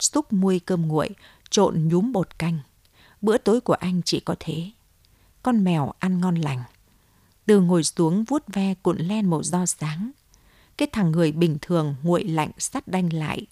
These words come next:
vì đòn đời, bỗng trở nên mềm yếu, rụt rè. "Tao ở đây một mình, chịu ở lại làm bạn với gã Từ vịt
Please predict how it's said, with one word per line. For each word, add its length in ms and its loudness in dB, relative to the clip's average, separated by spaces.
vì 180 0
đòn 320 -2
đời, 280 -2
bỗng 260 2
trở 140 0
nên 320 0
mềm 280 0
yếu, 400 -4
rụt 320 0
rè. 360 -4
"Tao 280 2
ở 140 0
đây 160 2
một 260 2
mình, 260 0
chịu 240 2
ở 60 2
lại 280 -2
làm 260 -4
bạn 320 -2
với 140 0
gã 180 -6
Từ 380 0
vịt 220 2